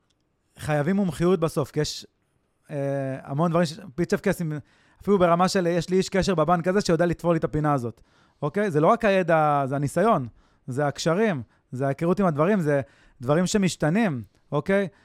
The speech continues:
אה, אני יודע שהבנק הזה נותן את זה, הבנק הזה לא ייתן את זה, שווה להגיש את זה לבנק הזה, ואז הבנק, יש פה את הפרקטיקה של החיים, אין בן אדם שיכול לדעת הכל. אז, אז בהקשר הזה יש את המענה הראשוני,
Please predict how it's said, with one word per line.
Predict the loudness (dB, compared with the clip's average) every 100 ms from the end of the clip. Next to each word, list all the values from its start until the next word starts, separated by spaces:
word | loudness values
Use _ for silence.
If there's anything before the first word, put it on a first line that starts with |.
| _ -4
אה, | 0 2 0 0
אני | 0
יודע | 2 4
שהבנק | 4 2 2
הזה | 2 2
נותן | 2 2
את | 2
זה, |
הבנק | 2 2 2
הזה | 4
לא | 4
ייתן | 4 2
את | -2
זה, | -4
שווה | -4 0
להגיש | 0 0 -2
את | -4
זה | -4
לבנק | -6 -4 -4 -4 -2
הזה, | 0 0
ואז | 0
הבנק, | -2 -4 -12 _ _ _ _
יש | -4
פה | 0
את | 0
הפרקטיקה | 2 0 0 0
של | 2 0
החיים, | 2 0 0 -6 -16 _
אין | -4 0
בן | 2
אדם | 2
שיכול | 0 0 0
לדעת | 0
הכל. | -4 -6 -6 -12 _ _ _ -12
אז, | -10 -10 -16 _ -12
אז | -6
בהקשר | -2 -2 0 0
הזה | 2 0
יש | 2 0 -4 -14 _ _ _
את | -4 0
המענה | 2 2 4
הראשוני, | 4 4 2 2 0 -4